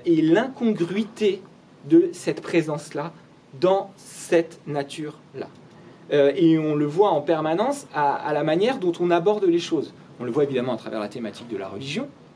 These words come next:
hein, ce moine qui, euh, qui débite, euh, voilà, ses, ses, ses inepties sur le fait de, euh, d'aller, euh, sauver les âmes, euh, alors que lui-même est en totale perdition. Euh, et on le voit aussi sur ce protocole administratif,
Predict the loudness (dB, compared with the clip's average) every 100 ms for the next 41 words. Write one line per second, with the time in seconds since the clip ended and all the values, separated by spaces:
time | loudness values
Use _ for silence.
0 | -14 -12 -12 -16 -12 -8 -8 -8 -12 -12
1 | -12 -12 -18 -20 -20 -20 -20 -14 -12 -12
2 | -12 -4 -2 -2 -2 -4 -4 -6 -6 -6
3 | -6 -6 -6 -12 -12 -6 -6 -6 -10 -10
4 | -8 -4 -4 -4 -6 -2 0 0 -4 -6
5 | -14 -18 -10 -4 -2 -2 0 2 2 2
6 | 0 -4 -2 -2 0 0 0 -2 -2 0
7 | 0 0 -4 -6 -14 -10 0 2 4 2
8 | 2 0 0 2 2 2 -2 -4 -4 -6
9 | -8 -6 -6 -6 -4 -4 -4 -8 -16 -4
10 | 4 6 6 4 4 4 6 6 6 6
11 | 2 -10 -6 -4 -4 -2 -4 0 -2 -2
12 | 0 2 4 2 -2 -14 -8 -4 -4 -6
13 | -10 -10 -10 -12 -16